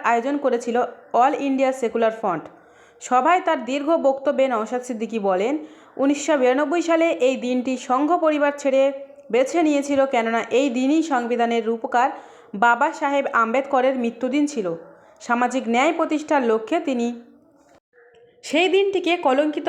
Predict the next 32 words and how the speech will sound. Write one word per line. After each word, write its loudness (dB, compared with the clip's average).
করার 2
জন্যই -2
এই 4
ধ্বংসকার্য -2
চালানো 0
হয়েছিল। -4
পাশাপাশি -2
সেই -2
সময় 0
পিছিয়ে -2
বর্গের 0
বা 0
পিছন 0
পড়া 4
মানুষদের 0
জন্য -2
মণ্ডল 2
কমিশনের 0
সুপারিশ -2
নিয়ে 2
যে 0
চার্চ 0
হয়ে, 0
চর্চা 0
হয়েছিল, 0
সেটাকে 0
রুখে -2
দেওয়ার 4
জন্য 0
এই 2
চক্রান্ত -4
হয়েছিল। -6